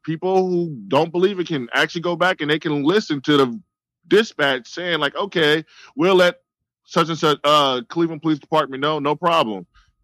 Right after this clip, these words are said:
And within five seconds of that police car rolling it up, the officer jumped out the car. The car was still rolling. Go check the video. The car was still rolling. The police car was still rolling.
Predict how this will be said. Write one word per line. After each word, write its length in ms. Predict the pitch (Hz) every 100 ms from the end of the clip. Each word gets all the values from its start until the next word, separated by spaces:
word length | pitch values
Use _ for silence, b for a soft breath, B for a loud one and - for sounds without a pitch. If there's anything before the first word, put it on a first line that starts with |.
| _ -
And 200 | 160 160
within 680 | 165 - 165 139 117 110 _ -
five 360 | 185 220 196
seconds 420 | - 208 196 180
of 100 | 170 160
that 200 | 175 -
police 260 | 180 180
car 220 | - 170
rolling 280 | 151 170 160
it 100 | 156
up, 240 | 156 127 - _ _
the 80 | 127
officer 540 | 135 185 220 214 190 151
jumped 420 | 113 165 202 180
out 200 | 190 -
the 80 | 143
car. 240 | 190 175
The 60 | 131
car 260 | 180 -
was 100 | 254
still 220 | - 233
rolling. 420 | 214 240 202 113 95 _ -
Go 160 | 156 202
check 260 | 240 226
the 80 | 220
video. 360 | 202 247 220 156
The 80 |
car 340 | 139 185 208 226
was 140 | 214
still 300 | - 214 226 226
rolling. 240 | 226 196
The 80 | 156
police 320 | - 208 233
car 240 | - 208
was 180 | 196 160
still 720 | - 165 185 208 214 226 226
rolling. 420 | 233 220 165 123